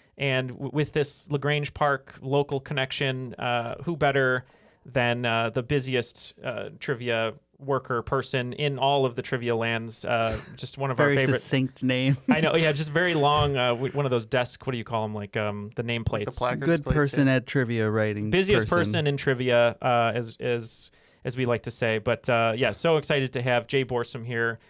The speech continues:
Speaker 1: uh, Rules Guy impersonator on Patreon, uh, our old friend,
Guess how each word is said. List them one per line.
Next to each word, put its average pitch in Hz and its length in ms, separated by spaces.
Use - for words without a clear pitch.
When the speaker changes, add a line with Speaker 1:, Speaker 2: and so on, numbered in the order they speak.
Speaker 1:
uh, 113 220
Rules 127 240
Guy 123 120
impersonator 117 580
on 113 140
Patreon, 143 580
uh, 120 40
our 117 260
old 120 180
friend, 113 480